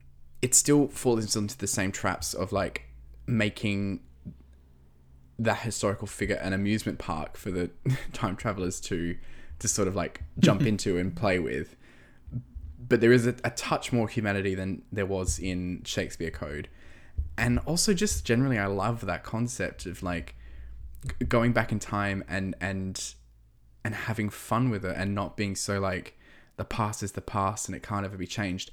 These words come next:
Speaker 1: And there's room for that. And this season did that with, you know, the Fires of Pompeii, and that was a great episode. And this is another
Speaker 2: Mm.
Speaker 1: great historical episode that does the complete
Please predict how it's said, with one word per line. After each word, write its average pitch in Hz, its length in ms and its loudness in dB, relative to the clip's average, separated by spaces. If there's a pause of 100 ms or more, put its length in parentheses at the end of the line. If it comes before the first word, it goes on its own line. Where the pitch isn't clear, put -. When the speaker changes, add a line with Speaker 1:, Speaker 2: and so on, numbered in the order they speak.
(220)
Speaker 1:
And 117 120 4
there's 131 180 4
room 180 160 6
for 107 140 0
that. 98 180 -2
And 113 80 2
this 139 180 0
season 151 380 2
did - 300 2
that 76 280 -4
with, 104 360 -2
you 139 100 0
know, 87 160 0
the 101 100 -4
Fires 110 300 -2
of - 80 -6
Pompeii, 123 360 -2
and 95 100 0
that - 40 -6
was 117 120 -2
a - 40 -2
great 98 440 0
episode. - 580 -4 (480)
And 104 120 0
this 120 120 -2
is 123 100 2
another 131 340 6
Speaker 2:
Mm. 110 60 2
Speaker 1:
great 90 280 2
historical 98 360 -4
episode 90 320 -4
that 95 60 -4
does 104 160 -2
the - 60 -12
complete 113 340 -2